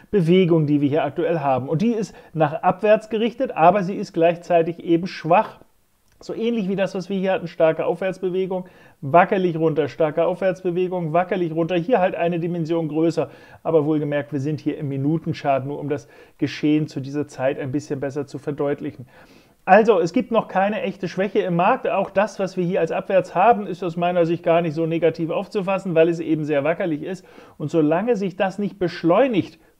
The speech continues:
Punkt eins, und auf der anderen Seite die Schwäche zu sehen ist, ist da überhaupt gar keine große Gefahr im Verzug,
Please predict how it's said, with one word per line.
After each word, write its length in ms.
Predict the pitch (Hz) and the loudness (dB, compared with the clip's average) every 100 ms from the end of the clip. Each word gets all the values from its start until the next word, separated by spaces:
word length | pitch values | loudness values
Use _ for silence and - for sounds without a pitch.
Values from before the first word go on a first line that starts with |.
| _ | _
Punkt 240 | 120 123 | -12 -8
eins, 400 | 139 127 196 240 - - - | -4 -2 -4 -6 -16 -18 -4
und 200 | 233 139 | -2 0
auf 140 | - | -2
der 220 | 170 - | -2 -2
anderen 320 | 185 240 214 | -2 -2 0
Seite 420 | 170 165 165 165 160 - _ _ _ _ _ | 4 6 6 4 2 -4 _ _ _ _ _
die 320 | 160 156 156 - | 2 2 0 -6
Schwäche 440 | - 151 156 165 | -4 0 0 -2
zu 160 | 160 147 | -2 -2
sehen 320 | 147 151 151 | 0 -2 -4
ist, 240 | 180 180 - _ - | -6 -8 -14 _ -8
ist 200 | 185 175 | -4 2
da 100 | 175 | 2
überhaupt 300 | 160 147 151 | 2 -2 -2
gar 100 | 156 | -2
keine 280 | 156 156 147 | -2 -4 -4
große 360 | 143 156 160 | -4 -4 -4
Gefahr 320 | 143 - 143 | -8 -2 -2
im 140 | 143 156 | -2 -4
Verzug, 480 | - 170 214 170 | -6 -4 -4 -4